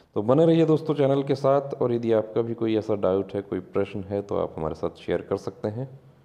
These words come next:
और दूसरी बात, आपको एक बात और कहना चाहूँगा कि हमारे बीएसएफ़ रेडियो ऑपरेटर, रेडियो मैकेनिक के काफ़ी कैंडिडेट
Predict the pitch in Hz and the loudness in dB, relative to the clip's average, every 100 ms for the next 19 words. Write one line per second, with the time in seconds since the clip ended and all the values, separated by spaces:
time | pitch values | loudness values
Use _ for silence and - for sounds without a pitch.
0 | _ _ _ _ - 123 135 151 151 147 | _ _ _ _ -2 2 4 4 4 4
1 | 139 135 135 123 127 123 127 143 117 117 | 4 2 0 2 2 2 2 2 0 -2
2 | 117 104 113 123 123 117 101 101 101 95 | -4 -4 -2 -4 -4 -6 -2 0 0 0
3 | 95 95 113 98 95 98 107 107 92 - | -2 0 -2 -2 -2 0 0 2 0 -2
4 | 98 95 101 90 98 92 87 95 95 - | -4 -2 -2 -2 -2 -2 -2 -2 -4 -6
5 | 95 - 82 101 92 85 85 92 92 | -6 -4 -4 -4 -6 -6 -4 -6 -6